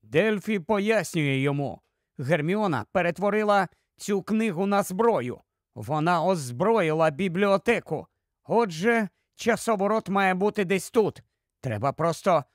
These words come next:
розгадати загадку, і ми його знайдемо». Албус Рон починає промовляти,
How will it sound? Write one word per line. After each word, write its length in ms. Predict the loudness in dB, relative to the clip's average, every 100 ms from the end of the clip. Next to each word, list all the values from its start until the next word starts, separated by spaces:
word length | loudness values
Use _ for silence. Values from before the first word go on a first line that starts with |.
| _ _
розгадати 840 | 0 2 0 2 2 2 0 0
загадку, 600 | 0 2 2 0 0 -2
і 100 | 0
ми 240 | 0 0 0
його 440 | 0 2 2 2 _ _
знайдемо». 760 | -10 -2 2 2 2 0 -2 -8 _ _ _ _ _ _ 0
Албус 580 | 4 4 2 0 -2
Рон 340 | -4 -2 -2 -2
починає 600 | -2 -2 -2 -2 0 -2
промовляти, 920 | -2 -2 0 -2 2 2 0 -4 -6